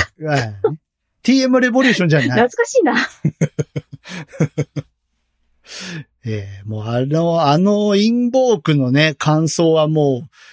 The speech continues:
Speaker 2: 気が狂いそうになりますけどね。
Speaker 1: <laughs>
Speaker 2: 本当に。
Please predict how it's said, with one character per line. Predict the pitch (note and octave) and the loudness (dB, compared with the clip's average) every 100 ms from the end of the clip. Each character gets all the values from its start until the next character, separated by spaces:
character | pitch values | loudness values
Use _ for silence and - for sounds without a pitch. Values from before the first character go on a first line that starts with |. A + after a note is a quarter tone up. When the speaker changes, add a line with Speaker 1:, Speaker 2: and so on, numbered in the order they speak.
| - | -6
Speaker 2:
気 | - D#3 | 0 2
が | G#3+ | 2
狂 | - G#3 | 2 0
い | G#3 | 2
そ | G#3+ | 0
う | |
に | C3+ | 0
な | |
り | A2+ | -2
ま | A2 | -6
す | - | -8
け | A2+ | -10
ど | G#2 | -8
ね。 | A2 A2+ - - - E4 - | -8 -8 -10 -8 -6 -6 -4
Speaker 1:
<laughs> | B4 - A#4+ - | -6 -6 -14 -14
Speaker 2:
本 | A2+ G2+ _ | -16 -16 _
当 | G#2+ | -14
に。 | G2 G2+ | -14 -18